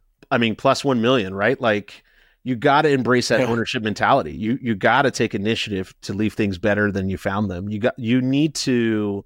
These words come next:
Speaker 1: really understand what your potential is. And like you said, like, I do CrossFit and I'm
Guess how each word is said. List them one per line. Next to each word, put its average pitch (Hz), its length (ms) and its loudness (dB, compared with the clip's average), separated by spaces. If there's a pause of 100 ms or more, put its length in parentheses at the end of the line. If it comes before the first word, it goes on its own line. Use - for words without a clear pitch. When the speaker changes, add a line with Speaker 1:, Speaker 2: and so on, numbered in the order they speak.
Speaker 1:
really 135 480 2
understand 107 1040 0 (140)
what 104 320 -2
your 104 100 -2
potential 107 540 -4
is. 90 180 -6
And 110 80 -6
like 123 120 2
you 156 60 0
said, 156 160 2
like, 113 220 2
I 123 120 2
do 131 200 4
CrossFit 101 640 -2
and 113 180 -4
I'm 131 180 -2